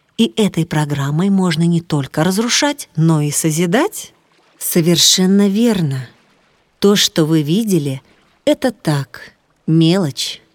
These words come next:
А теперь представьте, какой мощью обладал, к примеру, Агапит,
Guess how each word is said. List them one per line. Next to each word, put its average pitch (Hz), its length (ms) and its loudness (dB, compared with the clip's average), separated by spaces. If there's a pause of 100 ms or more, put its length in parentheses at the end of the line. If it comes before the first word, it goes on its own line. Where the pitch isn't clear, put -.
(840)
А 190 120 0
теперь 277 420 -2
представьте, 220 1160 -4 (560)
какой 220 560 0
мощью 208 680 0
обладал, 196 640 0
к - 140 -18
примеру, 196 680 2
Агапит, 165 840 -2